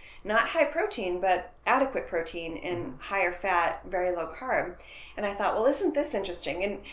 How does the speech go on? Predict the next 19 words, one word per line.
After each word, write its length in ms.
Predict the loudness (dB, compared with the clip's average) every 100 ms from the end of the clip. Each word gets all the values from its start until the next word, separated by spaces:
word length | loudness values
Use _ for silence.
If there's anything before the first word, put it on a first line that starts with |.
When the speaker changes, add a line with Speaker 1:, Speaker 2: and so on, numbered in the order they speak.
| -10
Speaker 1:
when 140 | 0 2
I 80 |
come 180 | 4 4
across 300 | 4 6 4
something 240 | 2 -2 0
new, 100 | 2
I 280 | 2 2 -4
tend 160 | -4 0
to 80 |
experiment 460 | 0 0 0 0 0
on 60 | 0
myself. 480 | -2 2 2 0 -4
And 220 | -8 -8 -8
so 440 | -2 0 0 -2 0
I 120 | 2
did 220 | 2 -2
keep, 320 | -4 -6 -6 -6
you 80 |
know, 120 | -6